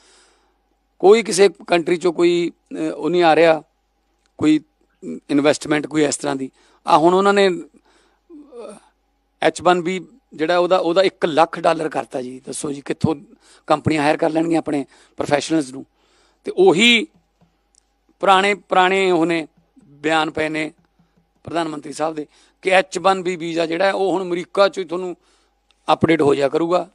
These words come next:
ਨਿਊ, ਰੀਨਿਊ ਹੋ ਜਾਇਆ ਕਰੂਗਾ, ਤੁਹਾਨੂੰ ਅਮਰੀਕਾ ਛੱਡਣ ਦੀ ਲੋੜ ਨਹੀਂ ਪੈਣੀ। ਤੇ ਉਸ, ਉਸੇ ਐਚ, ਐਚ ਵਨ ਬੀ 'ਤੇ ਉਹਨੇ ਮੇਰੇ ਦੋਸਤ ਯੇ ਵੋ ਕਰਕੇ ਉਹਨੇ ਇੱਕ ਲੱਖ ਡਾਲਰ ਕਰਤਾ ਜੀ। ਅਠਾਸੀ, ਅਠਾਸੀ ਲੱਖ ਰੁਪਇਆ ਹੋ ਗਿਆ ਜੀ।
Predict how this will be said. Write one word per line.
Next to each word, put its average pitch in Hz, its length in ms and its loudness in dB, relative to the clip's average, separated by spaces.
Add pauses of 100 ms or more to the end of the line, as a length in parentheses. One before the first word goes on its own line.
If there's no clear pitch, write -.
ਨਿਊ, 156 340 -4 (460)
ਰੀਨਿਊ 165 400 -2
ਹੋ 151 100 0
ਜਾਇਆ 151 140 -4
ਕਰੂਗਾ, 175 360 0
ਤੁਹਾਨੂੰ 175 300 -4
ਅਮਰੀਕਾ 160 420 -4
ਛੱਡਣ 151 260 -8
ਦੀ 151 80 -8
ਲੋੜ 139 240 -4
ਨਹੀਂ 110 100 -6
ਪੈਣੀ। - 280 -6 (840)
ਤੇ - 80 -6
ਉਸ, 180 240 6
ਉਸੇ 190 300 6
ਐਚ, 185 200 2
ਐਚ 151 260 -4
ਵਨ 151 200 -8
ਬੀ 143 120 -12
'ਤੇ 139 280 -10 (440)
ਉਹਨੇ 147 240 -8
ਮੇਰੇ 165 540 0
ਦੋਸਤ 190 800 6 (520)
ਯੇ 170 180 2
ਵੋ 180 480 0 (400)
ਕਰਕੇ 165 400 -2
ਉਹਨੇ 170 400 0
ਇੱਕ 156 140 -2
ਲੱਖ 143 200 -2
ਡਾਲਰ 123 280 -4
ਕਰਤਾ 98 300 -14
ਜੀ। 95 140 -20
ਅਠਾਸੀ, - 840 -2
ਅਠਾਸੀ - 460 -2
ਲੱਖ 165 220 2
ਰੁਪਇਆ 143 240 -4
ਹੋ 101 80 -6
ਗਿਆ 98 120 -10
ਜੀ। 95 120 -14